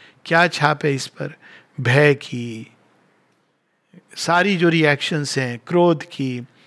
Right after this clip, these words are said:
पैशन की, सारे जो एनिमल रिएक्शंस हैं, हम उसको अपने अंदर ले लेते हैं। तो वो जड़ तत्व चूंकि अपूर्ण है, मनुष्य जानता है अंदर में क्या करना चाहिए, नहीं करना चाहिए,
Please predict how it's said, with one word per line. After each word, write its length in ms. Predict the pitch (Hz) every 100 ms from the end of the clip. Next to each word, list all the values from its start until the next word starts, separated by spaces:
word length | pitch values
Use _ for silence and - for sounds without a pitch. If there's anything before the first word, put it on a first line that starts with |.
| _ - _ _ _
पैशन 440 | 170 175 170 185 165
की, 180 | 156 147
सारे 460 | - 180 202 254
जो 480 | 208 226 226 233 - _ _ _ - _ -
एनिमल 420 | 170 202 220 247
रिएक्शंस 760 | 185 175 160 156 - 185 156 -
हैं, 180 | - _ _ _ _ _ _ _ -
हम 180 | 156 175
उसको 240 | 147 -
अपने 380 | - 143 - 175
अंदर 400 | 147 139 143 220 - -
ले 140 | 185
लेते 300 | 170 135 -
हैं। 240 | 139 - - _ _ - - - _
तो 100 | 202
वो 120 | 214 233
जड़ 280 | 156 190
तत्व 300 | 202 240 -
चूंकि 340 | 226 214 180 233
अपूर्ण 380 | 196 185 190 185
है, 320 | 156 135 - 151
मनुष्य 360 | 180 214 -
जानता 460 | 190 151 156 175 240
है 60 | 220
अंदर 280 | 196 185
में 160 | 170 165
क्या 220 | 139 170
करना 360 | 165 160 147 156
चाहिए, 320 | - 147 151
नहीं 160 | 147 147
करना 300 | 143 135 135
चाहिए, 460 | 131 120 147 214